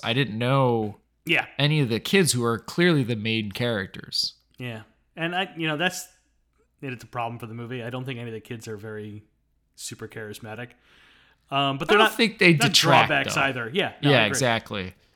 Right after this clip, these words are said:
Speaker 1: Um, which I thought was kinda cool too, because it, it definitely, you weren't quite sure who was gonna live or die <laughs> there.
Speaker 2: Hmm.
Speaker 1: Uh, 'cause you, you had no real con-,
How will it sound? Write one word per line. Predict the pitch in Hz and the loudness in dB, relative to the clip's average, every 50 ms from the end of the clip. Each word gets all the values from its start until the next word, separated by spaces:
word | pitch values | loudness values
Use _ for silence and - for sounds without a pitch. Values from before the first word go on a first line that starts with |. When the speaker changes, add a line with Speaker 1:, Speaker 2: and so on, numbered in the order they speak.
| _ - - - - _ _ _ _ _ _ _ _ _ _ _ _ _ _ - | _ -16 -16 -16 -16 _ _ _ _ _ _ _ _ _ _ _ _ _ _ 4
Speaker 1:
Um, | 143 151 151 151 165 | 6 6 6 6 4
which | 220 220 226 - - | 2 0 0 2 4
I | - 196 214 | 4 4 4
thought | 220 - 269 240 233 | 4 4 2 2 4
was | 220 196 - | 4 4 2
kinda | - - 208 190 170 139 | 2 2 2 2 2 0
cool | - - - 175 165 156 147 135 | -2 -2 0 2 2 2 2 0
too, | - - 185 175 151 127 113 - | 0 0 2 2 2 2 0 -2
because | - 104 - - 127 123 113 110 98 95 - - - - - | -6 -8 -6 -4 -2 -2 -2 0 0 2 2 2 2 0 -2
it, | - 123 123 117 117 | -4 -4 -4 -2 -2
it | 131 127 - | -2 -2 -2
definitely, | 139 127 120 - - 135 127 123 120 120 117 113 107 104 - _ _ _ _ _ _ _ _ _ _ _ _ _ _ | 0 -2 -2 -2 -4 -4 -4 -2 -2 -2 -2 -2 -4 -6 -10 _ _ _ _ _ _ _ _ _ _ _ _ _ _
you | 107 104 107 | -10 -6 -4
weren't | 110 117 117 - | -2 -2 -4 -4
quite | - - 131 131 127 | -2 -2 -2 -2 0
sure | - - - 180 180 170 143 123 | 0 0 2 2 2 2 2 2
who | 117 131 127 | 0 -2 0
was | 117 123 127 135 135 117 | 2 2 2 2 2 2
gonna | 127 135 127 123 120 | 0 0 0 0 0
live | 131 135 131 - | 0 0 0 0
or | 131 117 | -2 0
die | 135 151 156 143 127 120 | 4 4 4 4 4 2
<laughs> | 101 92 117 | -2 -2 -2
there. | 131 113 107 101 95 - - - - _ _ _ _ _ _ - | -2 -2 -2 -4 -6 -6 -6 -8 -10 _ _ _ _ _ _ -10
Speaker 2:
Hmm. | 143 147 139 | -8 -6 -4
Speaker 1:
Uh, | 123 123 123 117 113 107 | -2 -2 -2 -2 -2 -4
'cause | 104 - 131 117 - - - - | -6 -4 -2 2 2 2 0 0
you, | 139 123 123 123 | -4 -4 -4 -2
you | - 123 123 | -2 0 2
had | 127 135 131 131 113 | 2 4 2 2 2
no | 127 135 135 135 | 2 2 2 2
real | 127 123 131 127 123 120 | 2 2 2 2 2 0
con-, | - - - 117 120 117 - - | 0 -4 -8 -8 -8 -10 -14 -4